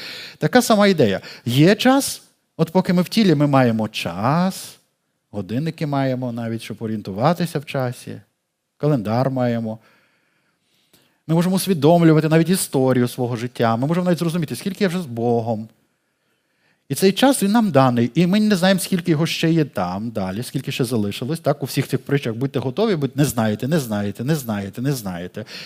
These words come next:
Коли? А потім приходить господар, і вже не можна нічого зробити. Це означає, що на судилищі Христовому не можна буде,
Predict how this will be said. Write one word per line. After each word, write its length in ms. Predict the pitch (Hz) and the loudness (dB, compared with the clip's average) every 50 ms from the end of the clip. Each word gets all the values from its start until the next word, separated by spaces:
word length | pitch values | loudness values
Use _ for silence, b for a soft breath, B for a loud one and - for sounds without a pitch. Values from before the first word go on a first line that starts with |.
| B B B | B B B
Коли? 340 | - 180 180 185 196 214 220 B B B B B B B B _ | 0 2 4 6 6 4 4 B B B B B B B B _
А 100 | - 202 | 0 2
потім 420 | 202 - 285 269 - 254 226 214 B B B B B B B B B _ | 2 4 2 2 2 2 0 0 B B B B B B B B B _
приходить 540 | - 262 262 - 285 277 214 165 123 - - | 0 0 2 4 4 4 4 2 0 -2 -12
господар, 640 | 101 101 117 - - - 113 95 87 92 90 107 - _ _ _ _ _ _ _ _ _ _ _ _ _ _ _ _ _ _ _ _ - | -12 -12 -12 -10 -8 -6 -6 -6 -6 -6 -10 -12 -16 _ _ _ _ _ _ _ _ _ _ _ _ _ _ _ _ _ _ _ _ 0
і 80 | 226 | 0
вже 180 | 240 208 175 202 | 2 2 2 2
не 100 | 196 180 | 2 2
можна 240 | 143 143 147 143 127 | 0 0 0 -2 -2
нічого 300 | 117 - - 120 131 123 | -2 -4 -4 -6 -6 -6
зробити. 480 | 117 131 120 98 85 80 - - - - _ _ _ _ _ _ _ _ _ _ _ _ _ _ _ _ _ _ - | -6 -6 -8 -8 -10 -12 -14 -16 -20 -20 _ _ _ _ _ _ _ _ _ _ _ _ _ _ _ _ _ _ -6
Це 100 | - 151 | -4 -2
означає, 360 | 151 190 - - 220 208 180 | -2 0 2 2 2 2 2
що 120 | - - | 0 0
на 120 | 147 170 185 | 0 0 0
судилищі 500 | - 196 190 175 208 202 185 - - 165 | 0 0 0 2 2 2 2 0 -2 -6
Христовому 600 | - - 170 170 - - 262 262 226 180 143 127 | -6 -6 -6 -6 -4 -4 -4 -4 -4 -4 -4 -4
не 200 | 131 143 175 208 | -2 0 0 0
можна 400 | 196 165 151 131 110 107 110 101 | 0 0 -2 -2 -4 -4 -6 -6
буде, 320 | 107 120 131 135 117 117 | -4 -2 -2 0 -2 -2